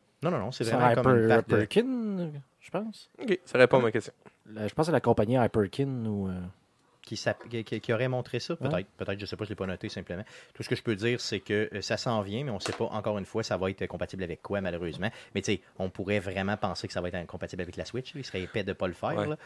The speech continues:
Speaker 3: Mais vu que
Speaker 1: Euh,
Speaker 3: c'est pas Nintendo, peut-être que
Speaker 1: Peut-être que, c'est ça, on sait pas. Donc, euh, à venir, on va vous en parler un petit peu plus tard quand on sa-, en saura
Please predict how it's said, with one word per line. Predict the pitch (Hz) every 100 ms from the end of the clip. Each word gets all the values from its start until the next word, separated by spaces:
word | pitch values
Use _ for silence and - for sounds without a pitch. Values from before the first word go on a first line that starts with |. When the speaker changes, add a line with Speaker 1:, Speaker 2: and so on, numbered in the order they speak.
| - 113
Speaker 3:
Mais |
vu | 98
que |
Speaker 1:
Euh, | 92
Speaker 3:
c'est | 104
pas | - 110
Nintendo, | 107 104 104 113 110
peut-être | - -
que | - _ -
Speaker 1:
Peut-être | 101 98
que, | 107 90
c'est | -
ça, | - -
on | 85
sait | 92
pas. | 104 - - -
Donc, | 104 104
euh, | 104 -
à | 147
venir, | 127 156 170 127
on | 101
va | 98
vous | 95 98
en |
parler | 90 90
un | 101
petit |
peu | -
plus | -
tard | - 110 101
quand | 107 -
on | 101
sa-, | - 90
en | 92
saura | - 98